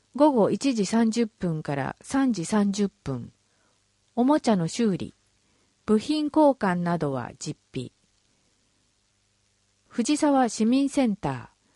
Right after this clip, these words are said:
二二の零零一九。お話の部屋。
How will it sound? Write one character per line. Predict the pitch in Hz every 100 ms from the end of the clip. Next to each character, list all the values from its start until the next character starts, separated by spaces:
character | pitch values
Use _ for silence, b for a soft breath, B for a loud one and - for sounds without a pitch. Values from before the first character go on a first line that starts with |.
| _ _ _ _ _ -
二 | 277 302
二 | 294 285 214
の | 151 151 -
零 | 202 269 285
零 | 277 247 147
一 | 80 - -
九。 | - 190 143 135 _ _ _ _ _ _ _ _ -
お | 214
話 | 226 285 285 - 240
の | 220
部 | 190
屋。 | 190 160